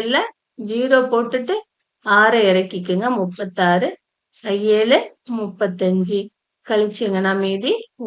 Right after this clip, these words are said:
ஒன்று, புள்ளி போட்டு ஜீரோ போட்டுக்கோங்க, இங்க புள்ளி வச்சுக்கோங்க. பத்து, ஓர் ஏழு ஏழு, கழிச்சிங்கன்னா மூன்று, இன்னொரு ஜீரோ இறக்கிக்குங்க,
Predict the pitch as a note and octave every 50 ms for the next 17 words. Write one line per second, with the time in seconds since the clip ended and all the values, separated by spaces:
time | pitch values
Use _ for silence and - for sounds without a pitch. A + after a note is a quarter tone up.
0 | G3 F#3+ F#3 F#3 F#3 F3 F#3+ F3+ A3 C#4+ - _ _ _ _ - D#4 D#4 E4 F4
1 | E4 C4+ D4+ C4 - A#3+ B3 G3+ G3 A3 G#3+ G#3 G3 F#3+ - F#3+ F#3 F3+ F#3 -
2 | F#3+ G3 B3 D#4+ F#4 E4 C4 A3 F#3 F3+ G#3 G#3 G#3 G3 F#3 F#3 F3 F3+ - -
3 | - F#3 F#3 G3 A3+ D#4 E4+ - _ _ _ _ _ _ _ _ _ - G#3 F#3
4 | F3+ F3+ - _ - C4 E4 G4+ - _ _ _ _ _ _ - B3 G#3+ G#3+ G#3+
5 | A3 A3 A3 A3 A#3 C4+ G4 G#4+ - - - - - - A#3+ G#3+ G#3 G3 G3 G3
6 | G3+ G3+ G3 G3+ A3+ A3+ A3+ - - A#3+ A#3 A#3+ A#3+ A#3+ - C4+ B3 A3+ A3 G#3
7 | G3+ G3 G3 F#3+ F#3+ F#3 F3+ F3+ F3+ F3+ F3+ A#3 E4+ F4+ _ _ _ _ _ _
8 | _ - D4 D4 D4+ D#4 D#4 D4+ D4 C4+ G#3+ A#3 B3+ A#3 G#3+ G#3 G3+ G3 F#3+ F#3
9 | F#3 F#3 F3+ G3+ F3+ F3+ G3+ F#3 G#3